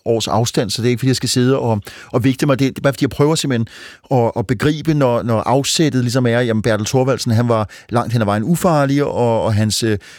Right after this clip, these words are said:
byster kan ses af hvem som helst, uden at man slår sig på dem. Så kommer der folk med, med din indsigt og siger, "Nej, altså, prøv lige at kigge efter," for der er politiske prægninger her og der,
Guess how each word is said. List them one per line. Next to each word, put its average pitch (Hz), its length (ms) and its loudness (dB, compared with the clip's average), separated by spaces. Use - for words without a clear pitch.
byster 139 540 2
kan 120 160 -2
ses 127 280 0
af 123 60 0
hvem 113 160 0
som 123 140 2
helst, 143 240 0
uden 131 140 2
at 131 80 2
man 113 120 2
slår 131 240 0
sig 127 120 -2
på 131 200 2
dem. 143 100 -4
Så 147 140 2
kommer 127 300 0
der 120 140 2
folk 135 240 0
med, 127 220 2
med 113 120 0
din 151 180 -4
indsigt 131 260 0
og 127 60 -2
siger, 131 80 0
"Nej, 175 280 0
altså, 147 360 0
prøv - 180 -2
lige 180 120 2
at 170 60 0
kigge 147 240 0
efter," 156 200 0
for 165 120 2
der 170 120 2
er 160 240 2
politiske 165 440 0
prægninger 143 500 0
her 135 200 2
og 120 140 -4
der, 143 220 0